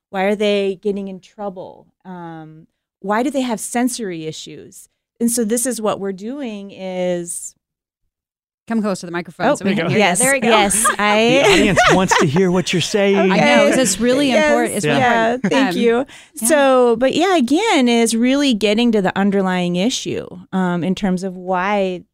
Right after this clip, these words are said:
Speaker 1: the parents are seeing those challenges on the surface. And,
Speaker 2: Mm-hmm.
Speaker 1: um, and so that's what we wanna do, is really through the assessment process,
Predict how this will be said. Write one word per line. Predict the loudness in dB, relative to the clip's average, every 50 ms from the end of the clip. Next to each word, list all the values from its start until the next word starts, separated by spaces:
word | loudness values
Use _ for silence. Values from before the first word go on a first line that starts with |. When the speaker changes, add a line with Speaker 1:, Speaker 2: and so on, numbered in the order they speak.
| _ -20
Speaker 1:
the | -20
parents | -12 -10 -8 -8 -8 -8 -8
are | -8 -8
seeing | -8 -8 -8 -8 -6 -8
those | -8 -10 -12
challenges | -10 -8 -6 -6 -6 -4 -4 -4 -4 -4
on | -4 -6 -6
the | -8
surface. | -8 -8 -8 -8 -8 -8 -8 -8 -8 -8 -8 -8
And, | -6 -6 -6 -6 -6 -10 -12 -12
Speaker 2:
Mm-hmm. | -10 -10 -10 -10 -12 -14 -10 -6 -2
Speaker 1:
um, | -2 0 0 0 0 0 -2 -4 -6 -4
and | -2 -2 -2 -2
so | -2 -2 0 0
that's | -2 -2 -2 0 0 2 2 0 0 -2 -6 -14 -18 -16 -16 -16
what | -8 -2 0 2 2 2 2 0
we | 0 0
wanna | 2 0 0 0 -2 -2
do, | -4 -6 -6 -6 -6 -6 -8 -6
is | -4 -4 -4 -4
really | -2 -2 0 2 2 0 0 0 0 -2 -2 -4 -6 _ _ _ _ _ _
through | -2 0 2 2
the | 2 2 2
assessment | 2 2 0 0 -2 -2 -2 -4 -8 -10 -10 -8
process, | -6 -4 -4 -4 -4 -4 -4 -2 -2 0 0 -2 -4 -8 -16 -20 _